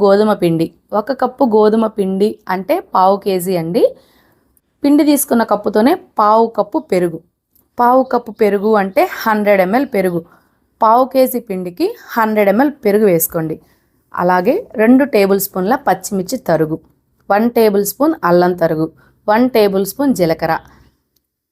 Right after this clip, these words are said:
అర టీ స్పూను వంట సోడా, అర టేబుల్ స్పూను ఉప్పు,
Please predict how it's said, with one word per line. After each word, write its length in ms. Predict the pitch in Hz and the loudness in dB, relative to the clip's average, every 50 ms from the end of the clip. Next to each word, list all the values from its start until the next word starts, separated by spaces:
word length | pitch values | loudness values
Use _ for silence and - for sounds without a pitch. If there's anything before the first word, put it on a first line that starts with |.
| _ _ _ - | _ _ _ -2
అర 180 | 214 220 247 | 0 0 0
టీ 240 | 262 262 - 247 233 | 0 0 -2 -2 -2
స్పూను 520 | 233 - - - 233 233 254 320 508 - _ - | -2 -6 -6 -4 -4 -2 -2 -4 -4 -6 _ -4
వంట 220 | 214 190 185 196 | -2 -2 -2 -4
సోడా, 440 | 196 - - 175 165 165 190 269 523 - _ _ _ _ _ _ _ - | -4 -2 -2 -2 0 0 0 -2 -2 -6 _ _ _ _ _ _ _ -4
అర 160 | 202 220 247 | 0 0 0
టేబుల్ 440 | 262 254 - 254 254 269 254 285 277 254 | 0 2 2 4 4 4 2 0 -4 -6
స్పూను 320 | - - - 233 269 311 | -8 -6 -4 -2 -2 -2
ఉప్పు, 420 | 285 208 190 180 - - 202 196 | -2 -4 -6 -8 -8 -10 -10 -10